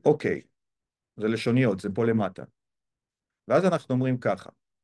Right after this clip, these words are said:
שורת המיסים על ההכנסה, יש שורה כזאת. שי, אומרים סעיף. בסדר, אני לא, אני חשבונאי לא טיפוסי, אני מעגל פינות. שורת המיסים על ההכנסה,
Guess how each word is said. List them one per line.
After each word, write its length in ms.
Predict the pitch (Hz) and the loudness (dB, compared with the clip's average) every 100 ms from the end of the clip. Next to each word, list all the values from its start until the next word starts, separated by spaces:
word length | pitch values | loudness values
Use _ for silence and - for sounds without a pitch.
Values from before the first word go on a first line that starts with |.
| _ _ _ _ _ _ - - - - _ _ _ - - - _ _ _ _ _ _ - 220 - - _ _ _ _ _ _ _ _ _ _ _ _ _ _ _ _ | _ _ _ _ _ _ -20 -20 -20 -20 _ _ _ -18 -18 -18 _ _ _ _ _ _ -20 -20 -20 -20 _ _ _ _ _ _ _ _ _ _ _ _ _ _ _ _
שורת 360 | - 135 165 214 | -6 2 4 4
המיסים 400 | 202 113 - 139 | 2 0 -2 0
על 100 | 107 | 0
ההכנסה, 460 | 98 98 98 120 156 - _ - | 0 -4 -4 -2 -2 -6 _ -12
יש 140 | 165 | -6
שורה 220 | 160 151 | 0 0
כזאת. 380 | 156 98 87 - _ _ | 0 -4 -6 -12 _ _
שי, 220 | - 147 139 | -4 2 4
אומרים 300 | 113 131 131 | 4 2 0
סעיף. 480 | - 131 123 - _ _ | 0 2 2 -4 _ _
בסדר, 500 | - - 254 165 95 | -6 -2 -2 -2 -2
אני 160 | 101 123 | -2 0
לא, 560 | 160 160 135 117 101 98 _ _ _ _ - | 2 2 2 -2 -4 -10 _ _ _ _ -8
אני 140 | 127 | -6
חשבונאי 420 | 143 127 113 120 127 | -2 -2 0 2 2
לא 100 | 135 | 0
טיפוסי, 420 | - 107 98 92 | -2 -6 -6 -4
אני 100 | 92 | -2
מעגל 360 | 95 101 120 | 0 0 -4
פינות. 380 | 117 113 101 - _ _ _ _ | -2 -4 -4 -8 _ _ _ _
שורת 420 | - 127 151 208 | -6 0 2 2
המיסים 380 | 165 113 127 123 | 0 -2 -2 -2
על 100 | 107 | 0
ההכנסה, 560 | 101 104 101 - 87 | -2 -6 -10 -8 -10